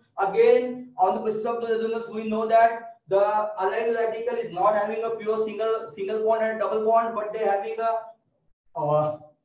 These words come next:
one and half bond, means one single and half, one single and half. Okay. Now, if this is the structure of allyl radical, whether this structure of allyl radical gives the two products,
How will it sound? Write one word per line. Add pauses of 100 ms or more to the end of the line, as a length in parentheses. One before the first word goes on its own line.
(540)
one
and
half
bond,
means (440)
one
single
and
half,
one
single
and
half. (220)
Okay. (400)
Now,
if
this
is
the
structure
of
allyl
radical, (560)
whether (220)
this
structure
of
allyl
radical (260)
gives (240)
the
two
products,